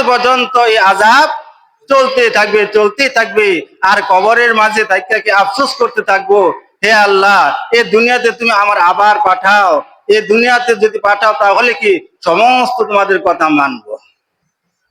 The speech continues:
কবরে গিয়ে কি আল্লাহর কথা মানবো।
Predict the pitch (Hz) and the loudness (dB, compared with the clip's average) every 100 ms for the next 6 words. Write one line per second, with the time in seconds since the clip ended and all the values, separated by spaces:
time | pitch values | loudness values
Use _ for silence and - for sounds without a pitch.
0 | _ _ _ _ _ _ _ _ _ 220 | _ _ _ _ _ _ _ _ _ 0
1 | 247 247 233 214 208 196 196 151 127 - | 2 2 2 0 -2 -2 -2 -2 -4 -10
2 | - _ _ _ _ _ 165 208 214 202 | -18 _ _ _ _ _ -2 0 0 0
3 | 196 196 175 165 156 131 | -2 0 0 0 0 -2